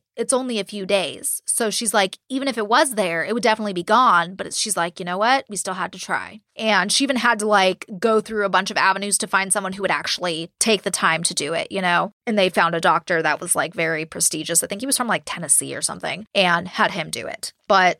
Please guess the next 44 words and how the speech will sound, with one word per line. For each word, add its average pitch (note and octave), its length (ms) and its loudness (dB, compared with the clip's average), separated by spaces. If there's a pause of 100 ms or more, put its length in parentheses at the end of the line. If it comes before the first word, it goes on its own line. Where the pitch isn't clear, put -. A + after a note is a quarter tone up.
(120)
when G3 380 -4
the G#3 60 2
results F#3+ 260 2
came G3 120 -4
back, E3 160 -2
there D#3 100 -8
was D3+ 120 -8
no C#3 80 -8
traces. - 480 -4 (160)
But B3+ 460 4 (120)
with A3+ 400 -6
all C4 200 2
of F#3+ 80 -2
that, D#3+ 240 -2
though, B2 440 -10
the A#3 160 -4
fact D4 460 0
that A3+ 480 4 (160)
she - 460 -8
ended C4 320 -2
up F#3+ 320 2 (200)
wrapped G#3+ 460 2
up C#4+ 160 -2
in C#4+ 60 -6
a C#4+ 60 -6
blanket B3 680 -4 (140)
with G#3+ 240 -2
all A#3 180 4
those C4 240 4
other B3+ 320 4
bags A3 380 2
and E3+ 160 -4
stuff, D#3 400 0
with A#3 480 2
the D#4 100 4
duct C4+ 300 2
tape A3 240 -6
on A3+ 180 -4
her A#3+ 180 -8
mouth, A3 580 0 (180)
can C#4+ 580 -2
have B3+ 380 2
her C4 240 -2
say F3 680 0